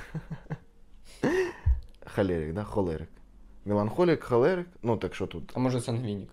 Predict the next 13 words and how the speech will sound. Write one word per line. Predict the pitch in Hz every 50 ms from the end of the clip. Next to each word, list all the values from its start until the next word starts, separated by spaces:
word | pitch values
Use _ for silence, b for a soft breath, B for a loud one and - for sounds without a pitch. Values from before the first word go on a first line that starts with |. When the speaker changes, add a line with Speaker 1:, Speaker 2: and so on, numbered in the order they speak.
| -
Speaker 2:
Блять, | - 113 117 117 135 123 113 110
вообще | 120 120 117 - - 123
не | 113
Speaker 1:
А, | 127 131
Speaker 2:
помню. | - - 117 127
Speaker 1:
а |
отут | 127 127 127 - 160 147 -
Speaker 2:
Які, | 120 123 120 - 143 143 135
Speaker 1:
по-, | 123 - - 110
Speaker 2:
типа, | - 107 123
Speaker 1:
роз-, | 120 101 - - - -
Speaker 2:
крайності | - 117 110 98 92 92 90 - - -
вважаються? | 95 95 92 92 101 113 -